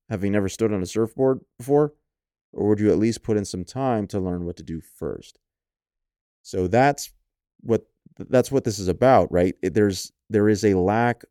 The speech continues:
of, if you're, if there's a lack of research involved or a lack of an explanation, it makes it a little harder to trust the investment. At least that's the way I see it. Now,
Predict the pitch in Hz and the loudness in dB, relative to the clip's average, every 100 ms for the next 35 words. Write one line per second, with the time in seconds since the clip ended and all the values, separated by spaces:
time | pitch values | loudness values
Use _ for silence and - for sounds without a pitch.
0 | 98 92 90 90 82 - _ _ _ _ | 0 4 4 2 0 -14 _ _ _ _
1 | _ _ _ _ _ - 104 107 95 110 | _ _ _ _ _ -12 -6 -4 0 0
2 | 104 95 95 120 123 101 123 - 123 104 | 0 2 2 2 0 0 0 0 -2 -2
3 | 87 87 87 - 107 98 101 107 101 98 | -2 0 0 0 0 2 2 0 -4 -6
4 | 85 - 87 85 95 135 - 87 69 76 | -6 -8 -8 -4 -2 -2 -2 -8 -10 -14
5 | - _ _ _ _ _ _ _ _ - | -18 _ _ _ _ _ _ _ _ -18
6 | - 131 139 170 113 123 135 95 - - | -4 -2 0 2 2 6 6 6 0 -10
7 | _ _ - 107 98 - 104 - 95 90 | _ _ -4 0 0 0 -2 0 -2 2
8 | 104 - - 82 110 - 101 80 80 101 | 0 0 -8 -6 -4 -2 -2 -2 2 4
9 | 120 - - - _ _ 92 95 95 | 2 -2 -10 -12 _ _ -2 2 2